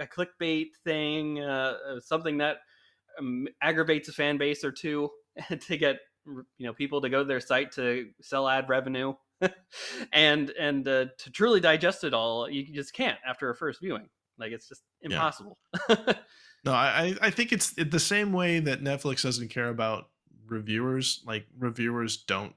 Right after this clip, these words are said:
Speaker 2: care about whether or not they got it right.
Speaker 1: That's right. And they're, they're not gonna
Speaker 2: You know?
Speaker 1: apologize. They're gonna say, "That's my review," and that's it. <laughs>
Speaker 2: Yeah, I sympathize with the fact that they, like, that's their job and they gotta get it out quickly, and clickbait sells, and kinda is what it is. It's just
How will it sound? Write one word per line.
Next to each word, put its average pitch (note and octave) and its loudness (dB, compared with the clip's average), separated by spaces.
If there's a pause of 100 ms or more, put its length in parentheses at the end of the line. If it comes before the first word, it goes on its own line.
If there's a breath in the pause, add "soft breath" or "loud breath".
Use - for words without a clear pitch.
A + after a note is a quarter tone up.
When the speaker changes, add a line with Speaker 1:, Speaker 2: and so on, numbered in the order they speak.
(120)
Speaker 2:
care G#2 0
about G2 -2
whether F#2 -6
or F#2 -6
not F#2 -8
they E2+ -8
got E2+ -4
it - -10
right. D2+ -10 (800)
Speaker 1:
That's C4+ -8
right. D#4 0
And C#3+ -2
they're, E3+ 0
they're C#3+ -2
not G3 4
gonna C3 4
Speaker 2:
You G#2 2
know? A#2 -4
Speaker 1:
apologize. A2+ 2
They're B2 -6
gonna A2+ -4
say, A#2 -2
"That's B2 0
my B2 2
review," B2 2
and A#2 -2
that's A2 -4
it. D#3 4 (140)
<laughs> - -6
Speaker 2:
Yeah, G3+ 2
I E3+ 6
sympathize D3+ 2
with C#3 -2
the C3+ -4
fact C3+ 2
that B2 -6
they, A2 0
like, G#2 -2 (100)
that's - -2
their F#2+ -2
job G#2 -2
and G2 -4
they F#2 -4
gotta F#2 -2
get F#2 -6
it F#2 -4
out F2 -4
quickly, B2 -2
and F2+ -10
clickbait G#2 -8 (320)
sells, C#3+ 0
and F#2 -6 (580 soft breath)
kinda C3 2
is A#2+ 0
what A#2 -2
it A2+ 0
is. C3 0
It's C3 -4
just - -2